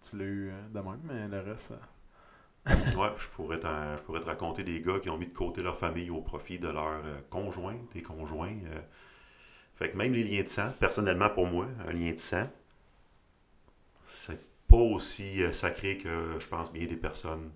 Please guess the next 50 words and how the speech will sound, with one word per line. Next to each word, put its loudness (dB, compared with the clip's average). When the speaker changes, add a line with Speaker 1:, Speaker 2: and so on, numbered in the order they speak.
Speaker 1:
Ouais. -2
Ouais, 8
ça 2
Speaker 2:
Euh. 4
Speaker 1:
aussi, -2
c'est -6
ton, 8
ton, 2
ta, 0
ton 8
échelle 6
des 4
valeurs. 4
Puis 0
j'ai 0
eu 4
une -2
discussion -6
aussi -6
avec, -2
euh, -6
une -4
fille 2
que 2
j'entraîne 0
en 0
privé, -6
qui, -2
elle, 6
elle, 6
elle 0
se -8
fait 2
coacher 4
comme 2
dans 6
une 0
remise 4
en 0
question -4
dans, 0
dans -2
sa 0
carrière. -2
Puis 0
je 0
trouvais 2
ça 2
vraiment 6
intéressant. 2